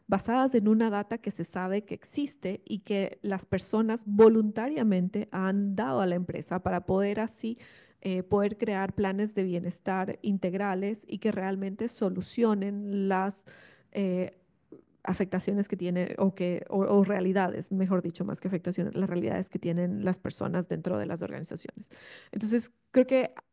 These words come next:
el sector privado tiene un genuino interés, tiene también buenas prácticas de este relacionamiento con el tercer sector que se puede poner a disposición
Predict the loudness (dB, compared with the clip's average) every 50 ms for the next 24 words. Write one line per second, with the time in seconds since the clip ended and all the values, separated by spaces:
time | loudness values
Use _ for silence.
0 | _ _ _ _ _ _ _ _ _ _ -2 0 0 2 0 0 0 2 4 6
1 | 6 6 8 8 6 4 4 0 -4 -6 -4 -2 0 2 2 0 2 4 4 4
2 | 4 4 2 2 2 2 2 4 4 4 4 2 2 0 0 0 -2 -4 -6 -10
3 | -14 -20 _ _ -10 -2 0 0 2 2 0 -2 -2 -4 -2 -2 -2 -2 0 2
4 | 2 4 2 2 0 -2 -2 -4 -4 -4 -4 -6 -8 -6 -4 -4 -4 -4 -4 -4
5 | -4 -4 -4 -4 -2 -2 -2 -2 -4 -4 -4 -4 -4 -4 -4 -4 -4 -4 -4 -2
6 | -4 -4 -2 -2 0 0 0 0 -2 -4 -6 -6 -8 -8 -8 -8 -10 -10 -10 -10
7 | -4 0 0 0 0 -2 -6 -6 -6 -6 -4 -4 -2 -2 -2 -2 -4 -4 -4 -4
8 | -4 -4 -6 -6 -6 -4 -4 -4 -4 -6 -14 -8 -4 -2 -2 0 -2